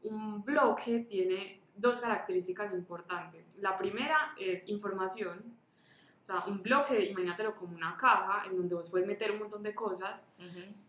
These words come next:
Speaker 1: y tiene una cosa que se llama el hash. Y el hash es como una huella digital, o sea, es una serie de letras y números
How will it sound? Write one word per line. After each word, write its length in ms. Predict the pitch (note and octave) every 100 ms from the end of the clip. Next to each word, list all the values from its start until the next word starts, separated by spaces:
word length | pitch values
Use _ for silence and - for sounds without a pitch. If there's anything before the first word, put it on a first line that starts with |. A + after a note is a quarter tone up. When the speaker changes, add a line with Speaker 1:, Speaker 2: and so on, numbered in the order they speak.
| _ -
Speaker 1:
y 200 | D4 C#4
tiene 260 | C#4 B3+
una 220 | A#3+ A#3 A#3+
cosa 180 | A#3+
que 60 | G#3
se 80 | F#3
llama 320 | G3 G#3+ G#3+
el 160 | F3+ F3
hash. 460 | F#3+ F3+ - - - _ _ _ _ _ _ _
Y 140 | - A3
el 160 | B3 B3
hash 280 | - B3 - G3+
es 160 | F#3
como 280 | - G3+ F#3+
una 200 | F#3+ F#3
huella 260 | G3+ G3+ G#3
digital, 640 | F3+ - - F#3 - - -
o 80 | F#3
sea, 260 | F#3 - G3
es 340 | F#3 F3+ - _ _ _ _ _ _
una 560 | C4 C4+ C4 C4 C4+ C4
serie 340 | C#4 C4 C4+
de 100 | A3+
letras 400 | G3+ G3 G3+ A3
y 80 | B3
números 500 | B3 A#3+ A#3 A#3 A#3